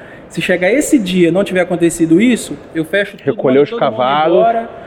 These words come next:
Speaker 1: e pago todo mundo e tá tudo bem.
Speaker 2: Foi pra outra.
Speaker 1: E daí eu fiz isso. Chegou esse dia, não tinha
Speaker 2: Porque não
Speaker 1: dado
Speaker 2: existia
Speaker 1: certo.
Speaker 2: Hotmart, então, porque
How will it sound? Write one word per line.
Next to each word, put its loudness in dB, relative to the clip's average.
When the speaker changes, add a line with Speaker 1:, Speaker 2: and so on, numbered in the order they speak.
Speaker 1:
e -2
pago -4
todo -2
mundo -2
e -6
tá -6
tudo -4
bem. -2
Speaker 2:
Foi -2
pra 2
outra. -2
Speaker 1:
E -4
daí 2
eu 4
fiz -6
isso. 0
Chegou 0
esse 0
dia, -4
não 0
tinha -6
Speaker 2:
Porque 4
não 4
Speaker 1:
dado 4
Speaker 2:
existia 0
Speaker 1:
certo. 0
Speaker 2:
Hotmart, -2
então, -2
porque -4